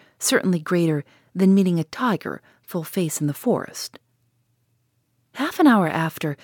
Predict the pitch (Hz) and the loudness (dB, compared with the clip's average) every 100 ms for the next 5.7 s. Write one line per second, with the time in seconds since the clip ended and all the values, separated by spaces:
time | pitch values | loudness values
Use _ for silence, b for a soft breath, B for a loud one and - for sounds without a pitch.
0 | B B 180 202 214 202 160 165 160 165 | B B 0 2 2 0 -2 0 0 -2
1 | 165 - 156 - 185 156 - - _ 190 | -4 -6 -10 -6 -4 -4 -8 -20 _ -2
2 | 190 190 - - 214 233 151 - - - | 0 -2 -4 0 2 2 0 -8 -12 -12
3 | - _ _ _ _ _ _ _ _ - | -14 _ _ _ _ _ _ _ _ -2
4 | 208 294 330 - 220 175 196 175 160 170 | 2 2 2 0 0 2 0 0 -2 -2
5 | 160 156 - 208 190 - 78 | -2 -2 -2 -2 -2 -4 -8